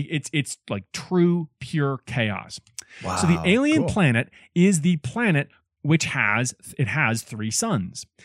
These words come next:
Speaker 1: And these three suns are in a three bo-, classic three body chaotic orbit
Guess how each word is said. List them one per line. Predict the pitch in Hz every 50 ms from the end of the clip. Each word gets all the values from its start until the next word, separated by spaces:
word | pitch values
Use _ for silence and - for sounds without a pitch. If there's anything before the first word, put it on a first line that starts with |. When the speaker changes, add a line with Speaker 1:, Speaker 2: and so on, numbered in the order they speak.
| - - - -
Speaker 1:
And | 135 143 147 131
these | 143 160 196 220 -
three | - 226 247 247 208
suns | - - 262 214 151 131 131 151 147 - -
are | 143 147 151
in | - 151 143 143 -
a | - 127 120 113
three | 117 - 131 123 131 143 170 190
bo-, | 165 175 170 139 110 -
classic | - - 120 120 131 143 - 170 151 -
three | - - - 110 120 131 156
body | 156 139 147 143 147 147 151 156 143 -
chaotic | - - 117 117 113 113 120 131 151 - - - - _ - _
orbit | - 208 208 156 120 120 117 -